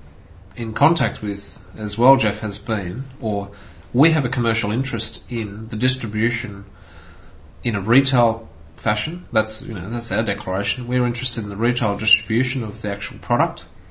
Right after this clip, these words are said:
what we can source, which we think ever increasingly as a, from a wholesale dis-, perspective, high quality. We want to bring quality to the market.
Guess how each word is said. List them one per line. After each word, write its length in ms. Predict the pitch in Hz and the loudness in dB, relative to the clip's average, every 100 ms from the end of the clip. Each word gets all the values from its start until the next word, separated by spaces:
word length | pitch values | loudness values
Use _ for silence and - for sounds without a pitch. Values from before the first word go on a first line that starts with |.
| - - - | -20 -18 -2
what 160 | 113 | -2
we 160 | 101 117 | 2 0
can 180 | 123 110 | 0 -2
source, 480 | - 113 104 104 - | 0 0 0 -2 -4
which 180 | 107 - | -4 -2
we 100 | 110 | -2
think 320 | - 107 - - - - - - - - - | -2 -6 -8 -14 -20 -20 -20 -20 -20 -8 -2
ever 180 | 110 | 0
increasingly 560 | 101 110 120 117 101 95 | 0 2 2 2 -4 -4
as 220 | 92 92 | -4 -4
a, 160 | 95 90 - - - | -6 -8 -12 -20 -14
from 160 | - 95 | -8 -2
a 40 | |
wholesale 380 | 95 151 - 85 | 0 0 0 -6
dis-, 260 | 87 - - - - | -6 -8 -10 -20 -10
perspective, 500 | 113 - 107 - 101 | -6 -4 -4 -6 -4
high 200 | - 113 | 2 2
quality. 360 | 110 113 127 104 | 4 2 2 0
We 80 | |
want 220 | 98 113 - | 0 -2 -2
to 100 | 104 | 0
bring 240 | 117 120 | 2 2
quality 380 | 117 113 107 98 | 2 2 2 -2
to 120 | - | -6
the 60 | 98 | -4
market. 360 | 107 131 143 | 2 2 2